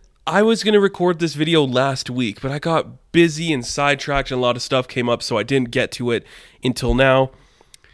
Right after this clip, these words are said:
So a couple of these news pieces are a little old, some of them are a little newer, and we'll just have to go from that, but I'm feeling it's gonna be a quick, easy breezy lemon squeezy episode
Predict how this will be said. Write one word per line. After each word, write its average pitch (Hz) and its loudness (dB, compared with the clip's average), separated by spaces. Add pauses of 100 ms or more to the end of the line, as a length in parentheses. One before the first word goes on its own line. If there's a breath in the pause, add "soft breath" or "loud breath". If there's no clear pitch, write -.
(200 soft breath)
So - 0
a 175 4
couple 240 4
of 240 6
these 208 4
news 196 6
pieces 143 -4
are 147 4
a 147 2
little 160 0
old, 180 6
some 175 2
of 175 2
them 175 4
are 170 10
a 170 10
little 165 2
newer, 165 4 (260 loud breath)
and 147 2
we'll 139 -4
just 147 -4
have 151 0
to 135 -10
go 151 4
from 147 -2
that, 147 2
but 113 0 (1040)
I'm 160 2
feeling 180 2
it's 165 -4
gonna 151 -2
be 139 -2
a 120 0
quick, - 0 (420 loud breath)
easy 156 -2
breezy 139 2
lemon 127 4
squeezy 117 -2
episode 123 -2